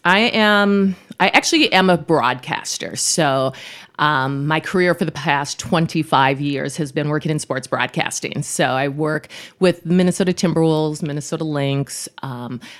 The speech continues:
I've hosted a lot of different shows for the Vikings and the Gophers. And then I do the state high school tournaments for boys and girls basketball. That's one of my favorite things to do,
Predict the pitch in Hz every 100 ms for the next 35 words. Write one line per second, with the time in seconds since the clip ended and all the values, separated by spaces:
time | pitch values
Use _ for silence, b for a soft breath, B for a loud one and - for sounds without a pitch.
0 | B 139 156 147 - 151 143 139 143 139
1 | 147 160 135 147 143 - 156 143 135 135
2 | 143 143 139 151 139 131 127 143 135 131
3 | 135 - B B B - 165 151 156 165
4 | 160 - 165 165 165 151 - 170 - 151
5 | 143 143 147 - 160 143 131 131 165 156
6 | 165 160 120 120 - 127 131 123 127 -
7 | - 143 139 117 - - _ 170 165 156
8 | - 117 127 131 - 151 147 143 147